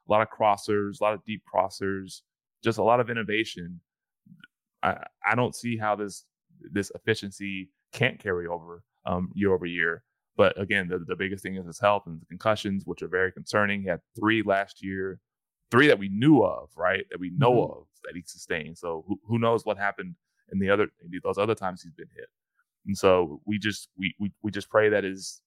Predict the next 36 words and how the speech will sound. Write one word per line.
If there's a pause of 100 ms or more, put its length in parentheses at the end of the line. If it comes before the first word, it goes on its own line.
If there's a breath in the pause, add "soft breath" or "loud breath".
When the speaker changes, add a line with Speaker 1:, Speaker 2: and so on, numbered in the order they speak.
Speaker 1:
health (200)
remains, (440)
um,
and
because
that's
the
only
thing
that's
stopping
this
Dolphins
offense
is
Tua's
health. (560)
Um,
outside
of
that,
man,
like, (200)
the,
the
sky's
the
limit
for
this
offense,
especially
in
the
passing
game.